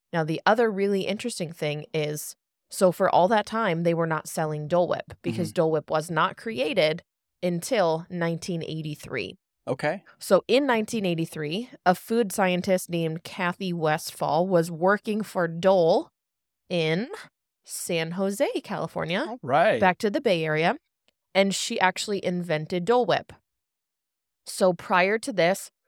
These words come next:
Speaker 1: Walt Disney World started serving vanilla soft serve topped with pineapples.
Speaker 2: Interesting.
Speaker 1: But what's the problem with serving soft serve in Florida?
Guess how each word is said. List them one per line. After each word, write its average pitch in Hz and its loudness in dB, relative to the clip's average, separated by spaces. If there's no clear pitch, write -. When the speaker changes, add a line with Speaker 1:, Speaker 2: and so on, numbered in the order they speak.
Speaker 1:
Walt 196 8
Disney 233 0
World 180 4
started 180 2
serving 175 -2
vanilla 175 2
soft 156 -2
serve 151 -4
topped - -2
with 175 -2
pineapples. - -4
Speaker 2:
Interesting. - -10
Speaker 1:
But 175 6
what's 190 4
the 233 2
problem 196 0
with 180 0
serving 160 -4
soft - -4
serve 170 -2
in 165 -6
Florida? 160 -2